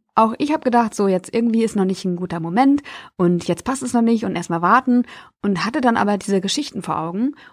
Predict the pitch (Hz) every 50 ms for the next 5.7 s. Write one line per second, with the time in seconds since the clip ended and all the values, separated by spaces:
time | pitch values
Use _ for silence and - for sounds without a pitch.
0 | _ _ _ - 196 208 208 214 - - - _ _ _ _ _ _ _ _ _
1 | _ _ _ _ _ _ _ _ _ _ _ _ _ _ _ _ _ _ _ _
2 | _ _ - 285 233 151 143 - - - 190 190 - - 190 175 165 165 160 156
3 | 175 208 220 208 185 185 180 175 175 175 - - 165 175 - - 147 - - 196
4 | 202 196 170 - - - 160 147 - 156 165 185 208 - - _ - - - -
5 | - - _ _ _ - 180 175 170 170 170 170 170